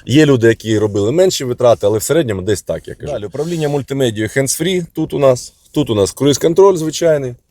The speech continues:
І маємо такий величезний, прекрасний, красивий люк, за що я Форестера дуже поважаю. Він наче такий великий, як панорама, але все ж це люк, ніяких хлопот і клопотів він не доставить. Небо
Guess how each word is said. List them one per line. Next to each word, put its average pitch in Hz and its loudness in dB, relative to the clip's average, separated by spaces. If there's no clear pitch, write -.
І 170 -4
маємо 143 2
такий 131 -6
величезний, 120 0
прекрасний, 117 0
красивий 113 -2
люк, 113 -2
за 98 -6
що - 0
я 104 4
Форестера 101 -4
дуже 92 -4
поважаю. 123 2
Він 117 -2
наче 113 -4
такий 120 -4
великий, 113 2
як 107 -2
панорама, 127 0
але 95 -2
все 110 -4
ж - -6
це 117 -6
люк, 139 -4
ніяких 101 -2
хлопот 117 -2
і 90 -14
клопотів 117 -2
він 107 -2
не 101 -2
доставить. 85 -8
Небо 113 2